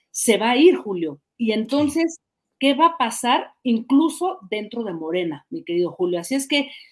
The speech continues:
yo terminaría por decir que, eh, en esta oposición en la que hay todo tipo de ideologías, em,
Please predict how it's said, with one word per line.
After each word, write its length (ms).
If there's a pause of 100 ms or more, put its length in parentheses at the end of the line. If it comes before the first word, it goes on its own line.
(140)
yo 300
terminaría 640
por 160
decir 460
que, 360 (1080)
eh, 680
en 200
esta 400
oposición 500
en 100
la 120
que 80
hay 120
todo 240
tipo 280
de 140
ideologías, 1000 (500)
em, 720